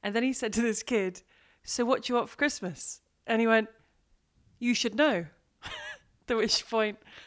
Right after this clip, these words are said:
Father Christmas went, "Sorry?" He said, "Well, if you're Father Christmas,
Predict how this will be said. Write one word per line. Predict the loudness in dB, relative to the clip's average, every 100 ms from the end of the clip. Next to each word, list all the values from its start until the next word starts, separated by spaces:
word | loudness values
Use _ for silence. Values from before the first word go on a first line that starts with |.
| -20 -20 -20 -20
Father | -6 2 4
Christmas | 4 0 0 -4
went, | -4 -4 -6
"Sorry?" | 0 2 2
He | -2
said, | -6 -6 _ _ _ 4
"Well, | 6
if | 6 2
you're | 0
Father | 2 2 2
Christmas, | 0 -2 -2 -6 -6